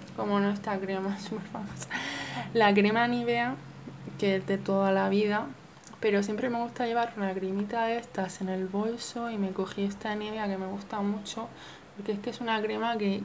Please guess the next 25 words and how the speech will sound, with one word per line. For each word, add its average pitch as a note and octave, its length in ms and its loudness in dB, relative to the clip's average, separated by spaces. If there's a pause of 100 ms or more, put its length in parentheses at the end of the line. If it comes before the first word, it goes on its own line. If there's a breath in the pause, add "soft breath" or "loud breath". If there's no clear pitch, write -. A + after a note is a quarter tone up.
(100)
que F#3+ 80 0
hidrata F#3+ 380 -2
un A3 100 -2
montón, G#3 680 0 (1500 loud breath)
hidrata G3+ 460 4
mucho A3+ 480 -2
y, G3+ 280 4
y G#3 60 -6
a G3+ 40 2
mí G3 120 4
me G#3 160 2
encanta, G3+ 760 -2 (340)
aunque G3 300 -4
es G3+ 40 0
muy A#3 240 -2
espesa A3+ 680 -4
y F#3 60 0
cuesta G3+ 300 -4
un G#3+ 60 -4
poco A3+ 220 -4
trabajarla, A3 540 0
pero G3 160 0
hidrata G3+ 420 -2
un A3+ 80 -4
montón G#3+ 480 -2